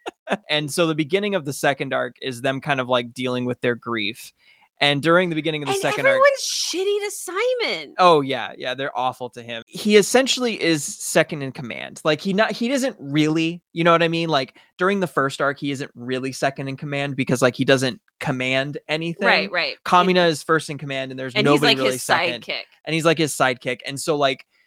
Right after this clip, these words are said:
Speaker 1: I think, I think for the characters and, like, the writing that they were trying to do there was, like, everybody's grieving over the loss of their leader, and Simon was the closest to be upset at,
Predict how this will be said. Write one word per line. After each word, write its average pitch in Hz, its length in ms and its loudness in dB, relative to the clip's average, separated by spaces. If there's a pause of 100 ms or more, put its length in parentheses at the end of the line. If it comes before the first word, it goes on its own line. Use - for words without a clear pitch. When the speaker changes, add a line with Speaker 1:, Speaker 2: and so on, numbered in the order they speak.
(260)
Speaker 1:
I 151 100 4
think, 196 520 -2 (220)
I 151 60 2
think 214 200 -2
for 220 120 -6
the 165 100 0
characters 147 580 0
and, 139 80 -6
like, 131 180 -4
the 127 100 -6
writing 135 380 0
that 131 140 -2
they 131 80 0
were 123 60 0
trying 127 260 0
to 123 60 -8
do 123 200 -6
there 123 300 0
was, 120 460 0 (1080)
like, 123 340 0 (540)
everybody's 180 500 4
grieving 139 580 0
over 131 180 0
the 127 80 -2
loss 127 340 0
of 120 60 -10
their 120 160 -4
leader, 110 460 -8 (400)
and 135 460 2
Simon 160 520 2
was 135 160 -2
the 139 80 -2
closest - 840 -4 (180)
to 147 140 -6
be 127 280 -4
upset - 500 -2
at, 170 340 0